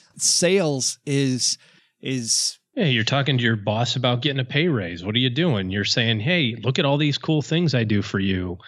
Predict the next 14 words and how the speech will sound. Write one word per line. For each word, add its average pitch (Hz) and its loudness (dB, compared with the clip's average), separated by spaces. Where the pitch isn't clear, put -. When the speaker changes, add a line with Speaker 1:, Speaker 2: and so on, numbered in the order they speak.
Speaker 2:
Here's, 123 0
you 135 2
know, 104 2
here's 101 0
the 117 0
pros 147 0
and 156 0
cons, 127 2
and 104 -8
here's 117 0
what 139 0
I'm 135 2
offering." 101 -2
So, 127 2